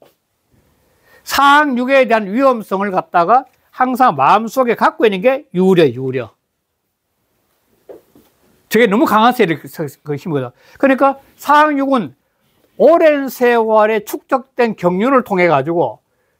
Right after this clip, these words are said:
구호의 비호를 받으면서 자기 자리에 있으니까 왕사나, 예나 같은 경우 상왕이나 또는 외척들이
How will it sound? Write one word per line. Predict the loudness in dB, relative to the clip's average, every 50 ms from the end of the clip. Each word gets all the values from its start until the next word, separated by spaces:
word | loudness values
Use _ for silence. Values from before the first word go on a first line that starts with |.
| _ _ _ _ _ _ _ _ _ _ _ _ _ _ _ _ _ _ _ _ _ _ _ _ _
구호의 | -2 0 2 4 6 6 4 4 2 0 2 4 4 6 6 4 4 2 0 -4 -6
비호를 | -6 -6 -4 -2 0 0 0 0 0 0
받으면서 | 0 -2 -2 -2 -6 -6 -8 -8 -6 -4 -4 -4 -4 -6 _ _ _ _ _ _
자기 | -4 -2 -2 0 0 0 2
자리에 | 2 2 2 2
있으니까 | 0 0 -2 -6 -6 -4 0 2 2 2 2 0 _ _ _ _ -20 -20 _ _ -4
왕사나, | -2 0 0 0 -2 -2 0 0 2 2 0 -2 -6 -6 -2
예나 | 0 0 0 0 -2
같은 | -2 -6 -10 -10
경우 | -12 -12 -18 _ _ _ _ _ -20
상왕이나 | -20 -12 -4 0 2 4 4 4 4 2 2 2 0 -4 -8 -10 -12 -18 _ _ _ _ _ _ _ _ _
또는 | -10 -2 0
외척들이 | 0 0 2 0 -2 -2 -2 -2 0 0 0 0 -2 -6